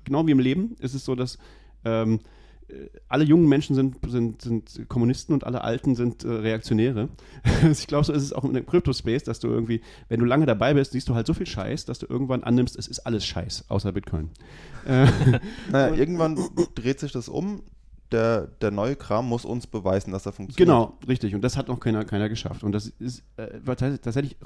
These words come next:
Speaker 1: immer wieder wahr. Also es, es wird halt, diese, diese Einstellung wird immer wieder verstärkt, weil jedes Mal, wenn dir jemand sagt, "Aber das ist doch anders", sagst du, "Warte mal kurz." Und dann ein halbes Jahr später
Speaker 2: Oder
Speaker 1: ist
Speaker 2: vier Mon-
Speaker 1: Bangkok gehackt worden. Oder, ähm,
Speaker 2: vier Monate später
Speaker 1: ist, ähm,
Speaker 2: ist Twitter tot.
Speaker 1: Ja,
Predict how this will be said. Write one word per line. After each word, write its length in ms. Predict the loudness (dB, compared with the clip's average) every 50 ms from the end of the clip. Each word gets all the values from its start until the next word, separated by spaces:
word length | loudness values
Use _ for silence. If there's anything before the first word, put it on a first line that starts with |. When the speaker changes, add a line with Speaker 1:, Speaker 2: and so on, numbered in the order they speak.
| -4 0
Speaker 1:
immer 300 | 2 4 4 4 2 2
wieder 240 | 2 2 2 4 4
wahr. 160 | 4 2 2
Also 160 | 0 -2 -2
es, 160 | -4 -4 -6
es 160 | -4 -4 -4
wird 120 | 0 0 0
halt, 200 | 0 0 -2 -6
diese, 240 | -8 -6 -4 -4 -4
diese 360 | -2 0 0 0 0 0 -4 -10 -18 -10 -4
Einstellung 320 | -2 -2 -2 -2 -2 -2
wird 100 | -2 0
immer 140 | 2 2 4
wieder 120 | 4 4
verstärkt, 460 | 2 0 -4 -4 -2 -2 -2 -2 -2 -4
weil 100 | -2 0
jedes 280 | 2 2 2 2 2
Mal, 220 | 2 2 2 2 2
wenn 100 | 2 2
dir 80 | 4
jemand 240 | 2 2 2 2 0
sagt, 120 | -2 -2 -2
"Aber 120 | -2 -2
das 160 | -2 -2 -2
ist 100 | -2 -2
doch 120 | -2 -2 0
anders", 280 | 0 0 0 0 -2 -6 -12 -18 -20 -10 -6
sagst 160 | -6 -4 -2 -4
du, 100 | -2 -2
"Warte 220 | -2 -4 -2 0
mal 120 | 0 0 0
kurz." 260 | -2 -4 -8 -10 -12 -18 -20 -20 -20 -20 -20 -20 -20 -20 -4
Und 140 | 0 2
dann 240 | 4 4 4 4 2 0
ein 140 | -2 0 2
halbes 220 | 2 2 2 2
Jahr 100 | 0 -4
später 380 | -2 -2 -2 0 0 -2 -2 -4 -8 -16 _ -4 0
Speaker 2:
Oder 140 | 4 8 8
Speaker 1:
ist 100 | 10 10
Speaker 2:
vier 80 | 12
Mon- 120 | 10 10 10
Speaker 1:
Bangkok 220 | 12 10 10 10 10
gehackt 300 | 8 8 6 4 2 -2
worden. 360 | -4 -2 -2 -2 -2 0 6
Oder, 440 | 8 8 8 8 4 0 0 -2 0
ähm, 200 | 0 2 4 4
Speaker 2:
vier 100 | 4 4
Monate 340 | 4 2 2 2 0 0 -2
später 480 | -4 -2 -2 -2 2 2 2 2 2
Speaker 1:
ist, 160 | 0 -2 -4 -4 -2
ähm, 260 | 2 2 2 2 2
Speaker 2:
ist 60 | 0 -2
Twitter 420 | 0 0 0 0 0 0 -2 -6 -12 -18 -20 -20 -20 -20 -20 _ _ _ _ _
tot. 260 | -8 -6 -6 -6 -8 -12 -20 -20 -20 _ _ -8 -2
Speaker 1:
Ja, 200 | 0 0 0 0